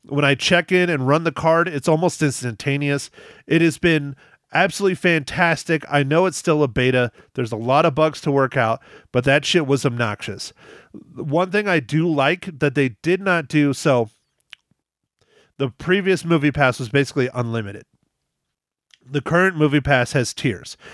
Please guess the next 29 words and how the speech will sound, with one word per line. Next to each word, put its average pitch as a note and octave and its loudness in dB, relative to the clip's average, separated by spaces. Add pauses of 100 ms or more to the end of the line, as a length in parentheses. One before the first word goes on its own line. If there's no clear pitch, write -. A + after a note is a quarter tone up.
(220)
You B2 2
can C#3+ 2
do F#3+ 0
unlimited, D3 0
but B2+ 0
it's B2+ -4
not D3 -2
ten D3 -2
dollars B2+ 0
a A#2+ -2
month. A#2 -2
It's, G#2 -10
like, G#2+ -6
fifty. - -4 (560)
And, B2 0
but C#3+ 0
you C#3+ 2
can D3+ -4
literally E3 2
go D3+ 2
to D3 0
the C#3 2
movie C3 0
theater, A#2+ 0
like, A2+ -2
every A2+ -2
day A2 0
with G2 -8
that. F#2+ -14